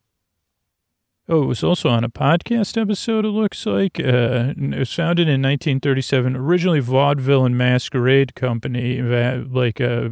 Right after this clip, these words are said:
founded by Ben and Nat Cooper, two siblings, uh, in the garment district. Uh, uh, let's see. Uh,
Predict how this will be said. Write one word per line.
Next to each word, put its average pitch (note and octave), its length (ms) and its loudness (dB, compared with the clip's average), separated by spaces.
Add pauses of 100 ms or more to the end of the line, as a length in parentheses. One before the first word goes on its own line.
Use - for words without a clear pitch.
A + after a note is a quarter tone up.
(220)
founded B2+ 380 0
by B2 140 2
Ben C3 300 2
and B2 160 2
Nat B2+ 320 0
Cooper, B2+ 440 -4
two - 180 -8
siblings, B2 1160 -2 (1300)
uh, C3+ 40 0
in B2 360 0
the B2+ 80 2
garment B2+ 540 0
district. A#2+ 920 -4
Uh, A#2+ 500 -2 (1400)
uh, A#2 340 -2
let's A#2+ 140 -2
see. B2 680 -6 (400)
Uh, B2 540 -4